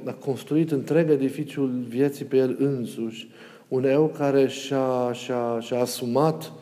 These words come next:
prerogativele lui Dumnezeu și nu este bine. Un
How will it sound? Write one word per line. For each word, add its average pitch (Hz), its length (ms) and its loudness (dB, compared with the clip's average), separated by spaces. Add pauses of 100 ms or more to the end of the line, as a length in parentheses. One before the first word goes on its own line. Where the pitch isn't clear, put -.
(260)
prerogativele 135 680 4
lui 120 200 0
Dumnezeu 117 580 0
și 117 160 -8
nu 131 180 -2
este 117 280 -2
bine. 101 460 -4 (480)
Un 123 220 -2